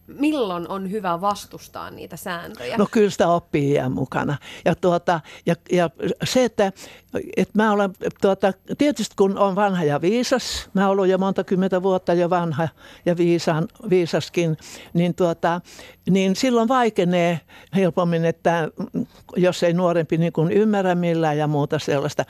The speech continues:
Speaker 2: niin, niin mä sanoin kerran, siis mun perheen isossa t-, t-, tapaamisessa,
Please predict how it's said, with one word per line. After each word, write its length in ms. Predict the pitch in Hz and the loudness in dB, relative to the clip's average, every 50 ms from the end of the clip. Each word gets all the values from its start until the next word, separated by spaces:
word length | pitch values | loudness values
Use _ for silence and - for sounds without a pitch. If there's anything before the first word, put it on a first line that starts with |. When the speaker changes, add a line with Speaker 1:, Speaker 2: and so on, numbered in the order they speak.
| - - - - - | -6 -18 -12 -4 0
Speaker 2:
niin, 260 | 185 185 190 185 180 - - - - | 2 2 2 2 0 -4 -8 -6 0
niin 180 | - 202 202 196 | 0 2 2 2
mä 100 | 208 226 | 0 0
sanoin 360 | - 294 294 285 226 185 185 | 2 2 2 2 2 2 2
kerran, 420 | - 220 202 202 190 165 160 165 - - - - - - - - | 2 2 2 2 2 0 -2 -2 -6 -10 -20 -20 -20 -20 -14 -6
siis 200 | - - 156 - | -2 -2 0 4
mun 240 | 220 214 240 247 226 | 4 4 4 4 2
perheen 580 | - 175 165 170 151 131 127 147 139 147 151 - 151 139 - - - - - - - 139 - - - - - - _ - - - - | 2 2 0 0 0 0 0 0 2 0 0 -2 -4 -6 -6 -6 -8 -8 -8 -6 -6 -6 -6 -6 -10 -10 -10 -10 _ -14 -14 -10 -4
isossa 460 | - 160 - 175 151 - - - 151 | -2 -2 0 0 -2 -2 -2 -2 -4
t-, 260 | - _ - - - - _ - | -4 _ -10 -12 -12 -12 _ -10
t-, 160 | - - - | -10 -8 -4
tapaamisessa, 840 | - 160 - - 165 151 147 147 156 147 - 151 - - - 151 | -4 -4 -2 -2 -4 -2 -2 -2 -2 -2 -2 -4 -4 -2 -2 -4